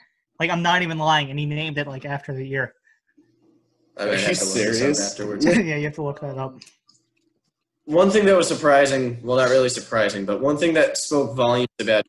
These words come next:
Speaker 2: just how good of a main card, uh, two forty-nine was, was the fact that Cowboy and Pettis was an un-, uh, prelim fight,
Speaker 1: Mm.
Speaker 2: undercard fight, which was a good fight, right? I think Cowboy got robbed. I think the eye poke should have sealed it for him.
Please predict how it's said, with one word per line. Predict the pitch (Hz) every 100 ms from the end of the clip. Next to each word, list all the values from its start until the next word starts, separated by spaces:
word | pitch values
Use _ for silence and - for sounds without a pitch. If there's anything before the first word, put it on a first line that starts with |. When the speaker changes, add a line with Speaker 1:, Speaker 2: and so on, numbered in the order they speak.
| _
Speaker 2:
just | - 123
how | 110
good | 117
of | 113
a | 107
main | 101 104
card, | 101 107 104 110 120 - _ _ -
uh, | 113 110 110 98 - _ -
two | 135
forty-nine | 120 127 127 123 127 135
was, | 139 135 - - _ _ _
was | -
the | 139
fact | 147 143 -
that | -
Cowboy | - 127 143 156 156
and | 131 117 110 -
Pettis | - 135 139 -
was | 110 107
an | 107 92 - _
un-, | 110 120 110
uh, | 113 110 104 - _ _ -
prelim | 127 120 104
fight, | 98 98 90 - _ _ _ -
Speaker 1:
Mm. | 147 143 131 - _ _ -
Speaker 2:
undercard | - _ _ 98 95
fight, | 92 92 90 - _ _ _ _
which | 147 151 - - -
was | 156
a | 147
good | 147 -
fight, | 151 127 - - - - 107
right? | 107 101
I | 107 101
think | 110 107
Cowboy | - 104 104
got | 101 90
robbed. | 101 98 95 95
I | -
think | - 104 -
the | 104 -
eye | 95
poke | 101 107 101 98
should | - 101
have | 110
sealed | 101 98 95
it | -
for | 101
him. | 104 98 95